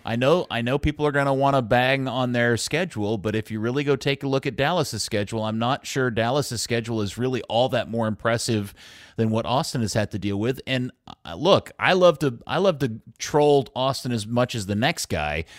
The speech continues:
but the fact that they came back and beat and won that game against D C the other day, that's impressive.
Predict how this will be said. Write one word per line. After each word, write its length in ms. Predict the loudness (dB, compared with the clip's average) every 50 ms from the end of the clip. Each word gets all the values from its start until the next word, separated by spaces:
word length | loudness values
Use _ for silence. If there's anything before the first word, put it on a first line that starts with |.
| -20 -20 -8 -4
but 120 | -4 -2 -2
the 80 | -2
fact 300 | -2 2 4 4 4 2 -2
that 120 | -6 0
they 140 | 0 0 0
came 240 | 0 -4 -6 -4 0 2
back 220 | 2 2 2 0
and 120 | -2 -2 0
beat 200 | -2 -4 -4 -6 -4
and 160 | -4 -2 0 0
won 220 | 0 0 0 0
that 180 | 0 -2 -2 -2
game 240 | -4 -2 -2 -2 -2
against 300 | -2 -2 -2 -2 -4 -4
D 140 | -4 -2 -2
C 260 | -2 -2 -2 -2 -2
the 160 | 0 0 0
other 200 | 0 0 -2 -2
day, 320 | -2 -2 -2 0 -2 -2 -4 -8 -20 -20 -20 -4
that's 220 | -2 -2 -2 0 -4
impressive. 640 | -4 -2 2 2 2 2 2 0 -4 -6 -8 -14